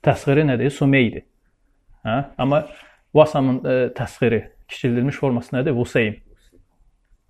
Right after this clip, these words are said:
Həmçinin, yəni cəmi nədir bunun? Əsmədir. O birisinin cəmi avsamdır. Yəni vasamdan sumov, yəni, e, uyğun gəlmir burada. Düzdür?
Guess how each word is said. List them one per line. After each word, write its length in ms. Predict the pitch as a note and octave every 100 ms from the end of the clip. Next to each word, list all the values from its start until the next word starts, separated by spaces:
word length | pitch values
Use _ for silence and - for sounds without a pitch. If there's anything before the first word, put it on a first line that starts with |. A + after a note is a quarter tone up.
| -
Həmçinin, 400 | C#3 B2+ C3+ D3 C#3+
yəni 220 | C3 A#2
cəmi 260 | C3 A#2+ D3
nədir 240 | B2 C3+
bunun? 220 | A#2+ F2+ - _ -
Əsmədir. 680 | B2+ - C3+ A#2 G#2 A#2 D3+ _ _ _ _ _ _ _ _ _ -
O 140 | A#2+
birisinin 300 | A#2+ - D3
cəmi 240 | B2 C#3+ E3
avsamdır. 480 | B2+ - A2+ G2 - _ _ - - _ _ _ _ _ -
Yəni 160 | A2 A2+
vasamdan 540 | A#2+ B2+ B2+ A2+ B2+ C#3+
sumov, 340 | - B2 B2+ D#3
yəni, 280 | A#2 D3 -
e, 220 | C#3 B2
uyğun 320 | D3 C#3 D3
gəlmir 340 | C#3 B2 G#2+ A2+
burada. 220 | - - -
Düzdür? 380 | A#2+ A2 C3+